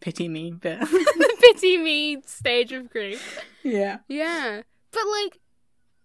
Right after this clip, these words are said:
Speaker 2: it's that. But also, I don't know, something else is going on.
Speaker 1: <laughs>
Speaker 2: This is, yeah, it's v-, okay, yeah. Sad, pity me, philosophical Hugo hour.
Speaker 1: Hmm.
Speaker 2: Um, yeah, he's thinking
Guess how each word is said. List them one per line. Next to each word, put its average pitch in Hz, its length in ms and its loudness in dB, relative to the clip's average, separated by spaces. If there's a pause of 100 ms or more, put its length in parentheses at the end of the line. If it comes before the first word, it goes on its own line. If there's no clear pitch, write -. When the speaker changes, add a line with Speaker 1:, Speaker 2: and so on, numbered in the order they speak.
(160)
Speaker 2:
it's 359 220 -4 (200)
that. 320 460 -2 (680)
But 440 180 4 (100)
also, 494 240 0 (840)
I 392 80 4
don't 523 120 4 (300)
know, 254 60 -2
something 508 400 2
else 370 260 2
is 311 120 -10
going 269 340 -4
on. 240 420 -8 (300)
Speaker 1:
<laughs> - 0 - (1300)
Speaker 2:
This 415 180 2
is, 349 100 4
yeah, 370 160 2
it's 311 160 0
v-, 247 240 -10 (160)
okay, 330 220 -2
yeah. 226 200 -6 (260)
Sad, 320 760 -6
pity 294 420 -6
me, 254 580 -6
philosophical 247 880 -2
Hugo 214 500 -10
hour. - 480 -10 (520)
Speaker 1:
Hmm. 220 320 -2
Speaker 2:
Um, 214 440 -4 (420)
yeah, 370 200 -2
he's 302 120 -4
thinking 480 240 -6